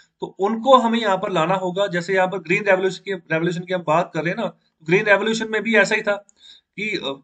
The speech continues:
जितना हमें, अ, crops वगैरह, जितनी production अनाज की चाहिए थी, उतनी हो नहीं पाती थी, बाहर से हमें import करना पड़ता था। अमेरिका से हम बड़े पैमाने पर अनाज import करते थे।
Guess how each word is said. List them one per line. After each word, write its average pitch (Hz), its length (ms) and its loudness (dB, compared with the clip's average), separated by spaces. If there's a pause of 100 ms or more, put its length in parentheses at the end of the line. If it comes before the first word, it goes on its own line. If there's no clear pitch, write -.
(140)
जितना 180 300 0
हमें, 226 360 0
अ, 226 60 -12 (720)
crops 160 500 2
वगैरह, 190 240 2
जितनी 185 280 -4
production 190 340 0
अनाज 180 320 0
की 220 100 -6
चाहिए 185 300 0
थी, 226 80 -2
उतनी 214 240 -6
हो 185 180 2
नहीं 226 120 0
पाती 175 300 0
थी, 170 180 -10 (380)
बाहर 170 220 4
से 214 140 -2
हमें 208 160 -2
import 202 320 -2
करना 185 180 0
पड़ता 170 320 -2
था। 165 220 -6 (320)
अमेरिका 208 440 2
से 220 120 -2
हम 208 80 -2
बड़े 202 200 0
पैमाने 190 320 -2
पर 190 140 -6
अनाज 165 320 0
import 175 320 -2
करते 170 260 -2
थे। 165 120 -4